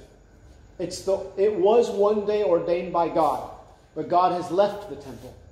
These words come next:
Jesus is the new temple. But the disciples, their mind is still on the temple. "Look at these buildings, look at these stones."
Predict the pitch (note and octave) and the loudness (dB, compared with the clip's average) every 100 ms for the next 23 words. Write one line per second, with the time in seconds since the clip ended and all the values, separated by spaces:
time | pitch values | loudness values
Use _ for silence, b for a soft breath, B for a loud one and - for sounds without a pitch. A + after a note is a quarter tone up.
0 | - B2+ G3 G#3 G3+ - E3 D#3+ D#3+ D#3+ | -16 -8 -8 -6 -6 -4 -6 -4 -4 -4
1 | C#3+ C#3+ G#2+ - - - - - - - | -4 -10 -12 -18 -20 -20 -20 -20 -20 -20
2 | B B B E3 E3+ E3 D#3+ G3+ G#3+ - | B B B -4 -2 -2 0 4 2 4
3 | A3 - G3 F#3+ G3+ A3 F3+ - G3+ G3 | 2 2 0 0 0 0 -2 -2 -2 0
4 | F3+ E3+ - G3 F3 C#3+ - - - - | 0 -2 -6 -8 -8 -12 -16 -20 -20 -20
5 | - - - G3+ A3+ A#3 G3 D3 F#3+ A3 | -20 -20 -2 0 0 -2 -4 -2 2 2
6 | F3+ C3+ - E3+ F3+ F#3+ E3+ - E3+ D#3+ | 0 -6 -10 -10 -10 -10 -10 -8 -8 -8
7 | B2 - | -12 -18